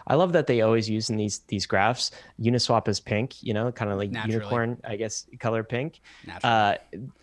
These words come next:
Speaker 1: this is seven-day volume for decentralized exchanges and just shows how dominant Uniswap is. Fifty-seven percent of the volume Uniswap is capturing. I remember when no one believed that A M Ms,
Speaker 2: Mm-hmm.
Speaker 1: uh, that's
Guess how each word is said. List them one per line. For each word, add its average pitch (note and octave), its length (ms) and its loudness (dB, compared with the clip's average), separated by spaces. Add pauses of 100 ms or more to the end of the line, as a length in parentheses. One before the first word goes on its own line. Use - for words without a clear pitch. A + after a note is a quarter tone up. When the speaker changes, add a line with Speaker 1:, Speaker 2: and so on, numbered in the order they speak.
(220)
Speaker 1:
this C4+ 200 -2
is F3 100 0
seven-day D#3 460 0
volume B2 460 2
for - 160 -4
decentralized A2 680 0
exchanges G#2 560 -2
and G#2+ 120 -2
just G3 200 0
shows A2 440 4 (180)
how C3+ 240 2
dominant G#2+ 580 2 (280)
Uniswap G2+ 560 0
is. E2+ 240 -2
Fifty-seven C3 840 0
percent G#2 460 -4 (160)
of A#2 280 2
the A2+ 100 2
volume G2+ 600 2 (480)
Uniswap A2 480 2
is G2 120 -4
capturing. G2+ 520 -2 (280)
I D#3 100 6
remember D3+ 420 6
when A#2 220 4
no C3+ 160 6
one B2+ 160 4
believed A#2 560 2
that G2+ 260 4
A A#2+ 140 0
M A#2+ 120 0
Ms, A2 500 -2 (100)
Speaker 2:
Mm-hmm. G#2+ 80 2
Speaker 1:
uh, - 40 0
that's - 280 -2